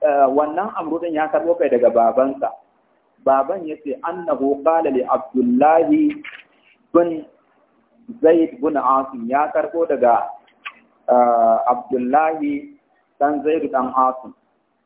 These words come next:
Waye wannan din? Shine huwa jaddu Amr bin Yahya al-Mazini, ka-, kakan Amr dan Yahya al-Mazini. Wato ɗa ne ya karbo daga uban,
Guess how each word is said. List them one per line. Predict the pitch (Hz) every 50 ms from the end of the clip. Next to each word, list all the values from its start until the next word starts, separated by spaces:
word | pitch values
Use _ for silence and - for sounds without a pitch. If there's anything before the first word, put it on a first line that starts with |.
| -
Waye | 120 120 127 139 160 170 151
wannan | 135 123 117 120 123 131 139 143
din? | 135 120 -
Shine | - - 135
huwa | 123 117 117 143 156 139 127 -
jaddu | - 143 139 143 - 135 - -
Amr | 139 147 151 139 123
bin | 113 143 147 131 127
Yahya | 131 135 135 131 120 127 131 131 -
al-Mazini, | - 120 113 113 123 123 123 113 110 107 110 107 110 _ -
ka-, | - 131 - - - - _ _ _
kakan | - 131 120 120 117 117 - - 160 160 110 101 -
Amr | 143 120 117 117 123 120
dan | 139 135 139 139
Yahya | 131 110 110 110 117 120 117 -
al-Mazini. | 120 113 113 110 110 110 110 110 - - 113 113 110 - - _ _ _ _ _ _ _ _ _ _ _ _ _ - 120
Wato | 120 127 131 131 131 131 - 131 135 139 135
ɗa | - 170 170 180 185
ne | 175 151 143
ya | 143 131
karbo | - 143 135 - - 156 156 156
daga | 143 123 120 117 117
uban, | - 123 113 139 131 123